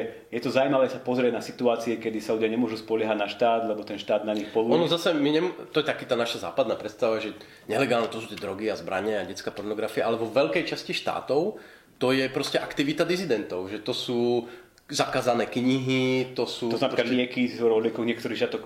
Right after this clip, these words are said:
Speaker 1: antikoncepcia je zakázaná.
Speaker 2: A, a proste rôzne služby alebo informácie, ktoré,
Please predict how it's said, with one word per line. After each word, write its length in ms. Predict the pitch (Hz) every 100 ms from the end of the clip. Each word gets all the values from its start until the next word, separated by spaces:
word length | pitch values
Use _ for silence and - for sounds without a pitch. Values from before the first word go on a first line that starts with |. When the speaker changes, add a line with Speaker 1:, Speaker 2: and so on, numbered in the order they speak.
| -
Speaker 1:
antikoncepcia 720 | - 110 127 123 104 110 113
je 80 | 107
zakázaná. 640 | 101 107 107 104 104 101
Speaker 2:
A, 160 | - 110
a 320 | 135 127 123
proste 240 | 127 123
rôzne 320 | 147 127 139 135
služby 480 | - 127 123 131
alebo 320 | 127 110 110 160
informácie, 720 | 143 151 131 127 127 - 123
ktoré, 480 | - 139 131 131